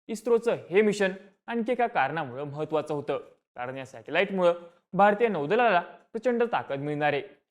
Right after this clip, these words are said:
भारताला जर ऑपरेशन सिंदूर टू पॉइंट झिरो करायचं असेल, तर त्यासाठी या सॅटेलाइटमुळं मदत मिळणार आहे. पण इस्रोचं हे मिशन नेमकं काय होतं? हा सॅटेलाइट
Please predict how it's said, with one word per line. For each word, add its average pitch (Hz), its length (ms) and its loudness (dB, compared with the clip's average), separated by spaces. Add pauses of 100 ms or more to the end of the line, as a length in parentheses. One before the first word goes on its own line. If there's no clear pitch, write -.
(160)
भारताला 165 600 0
जर 139 120 -4
ऑपरेशन 147 480 -8
सिंदूर 180 400 2 (380)
टू 254 120 -2
पॉइंट 240 260 2
झिरो 151 220 0
करायचं 170 440 2
असेल, 196 240 0 (340)
तर 262 80 -14
त्यासाठी 254 560 0 (340)
या 254 80 -2
सॅटेलाइटमुळं 180 680 -2
मदत 135 300 -10
मिळणार 147 280 0
आहे. 147 100 0 (500)
पण 285 100 -4
इस्रोचं 196 540 0
हे 156 140 -6
मिशन 135 340 -8
नेमकं 117 280 -10
काय 147 200 2
होतं? 147 320 -2 (340)
हा 127 60 -18
सॅटेलाइट 185 640 2